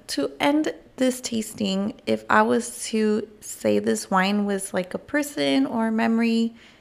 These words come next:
I'm gonna go with person. I think, I can't think of anyone specifically, but I think it would be like a, like a nice dressed businessman with, like, some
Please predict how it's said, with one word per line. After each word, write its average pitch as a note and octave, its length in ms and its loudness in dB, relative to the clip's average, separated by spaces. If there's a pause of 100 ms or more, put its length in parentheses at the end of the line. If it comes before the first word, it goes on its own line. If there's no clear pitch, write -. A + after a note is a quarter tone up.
(320)
I'm A#3 80 2
gonna C4+ 100 2
go D#4 80 4
with D4 160 4
person. G#3 480 -2 (500)
I A3 60 2
think, C#4 420 4 (600)
I A3+ 40 6
can't B3+ 220 0
think C4+ 100 0
of C4 100 2
anyone A#3+ 280 4
specifically, A3+ 680 -2
but G#3+ 160 4
I G3 80 4
think G3+ 280 -4
it A3 60 -2
would G#3+ 220 -2
be G3 200 -2
like F#3+ 320 0
a, F3+ 280 2 (800)
like G3 200 0
a G3+ 60 6
nice G3 480 0 (220)
dressed F#3+ 720 0 (160)
businessman G#3 1120 0 (520)
with, G3+ 200 -2
like, F#3 220 -2
some F#3+ 360 -2